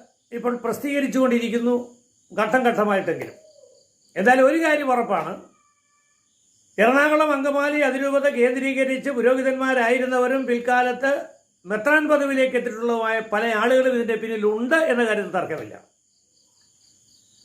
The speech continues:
അതൊക്കെ വളരെ നല്ല രീതിയിൽ കേസ് മുന്നോട്ട് കൊണ്ടുപോയി.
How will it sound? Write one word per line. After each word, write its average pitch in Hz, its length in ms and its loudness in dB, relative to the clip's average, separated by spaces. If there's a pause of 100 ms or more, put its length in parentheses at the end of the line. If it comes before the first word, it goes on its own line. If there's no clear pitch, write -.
(320)
അതൊക്കെ 285 360 4
വളരെ 277 280 4
നല്ല 269 240 0
രീതിയിൽ 277 320 -4
കേസ് 254 240 0
മുന്നോട്ട് 262 300 -4
കൊണ്ടുപോയി. 262 460 2